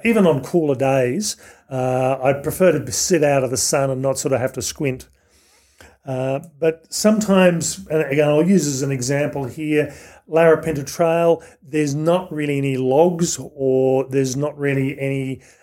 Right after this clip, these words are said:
uh, large rocks apart from the campsites. And if you're trying to have a seat, uh, during the daytime,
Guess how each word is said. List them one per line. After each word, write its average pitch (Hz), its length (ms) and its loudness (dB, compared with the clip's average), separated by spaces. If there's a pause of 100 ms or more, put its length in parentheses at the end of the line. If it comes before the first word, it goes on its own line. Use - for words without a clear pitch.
uh, 127 260 -2
large 139 540 2
rocks - 800 0 (100)
apart 143 460 -2
from 131 420 -4
the 123 100 -8
campsites. 160 920 -2 (420)
And 143 160 -2
if 143 120 -4
you're 180 140 4
trying 165 240 0
to 131 60 0
have 131 160 2
a 123 40 -2
seat, - 460 -2 (160)
uh, 131 180 0
during 131 280 -2
the 123 80 -2
daytime, 135 720 0